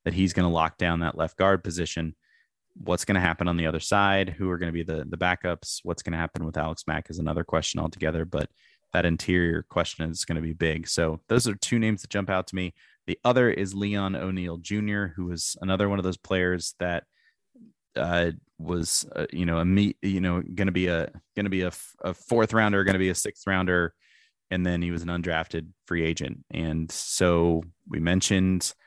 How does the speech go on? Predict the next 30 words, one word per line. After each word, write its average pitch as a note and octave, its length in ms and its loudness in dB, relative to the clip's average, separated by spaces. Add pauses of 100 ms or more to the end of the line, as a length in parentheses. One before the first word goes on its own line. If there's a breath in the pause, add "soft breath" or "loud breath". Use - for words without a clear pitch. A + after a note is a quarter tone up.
(360 soft breath)
uh, F2 220 0
the F2 120 -2
safety A2+ 420 2
need, B2 380 2 (200)
and F2 640 -4 (1300)
maybe, G2+ 500 2
I'm F#2+ 160 4
not A#2 160 4
saying A2 220 2
that F#2+ 80 0
an F#2+ 80 -2
undrafted F#2+ 440 -2
free F#2+ 200 -4
agent F2+ 220 -8
is E2+ 60 -10
gonna F2+ 120 -6
immediately F2+ 360 -4
step - 280 -2
into E2+ 360 -2
a, D#2 160 -6 (100)
into F2+ 240 -4
be F2+ 200 0
the E2 120 -6
starting E2 460 0 (540 soft breath)
safety F2+ 440 2
opposite, E2 400 -4 (280)
uh, E2 200 0
Jimmy E2 260 0
Ward, E2 420 0
but D2+ 200 -2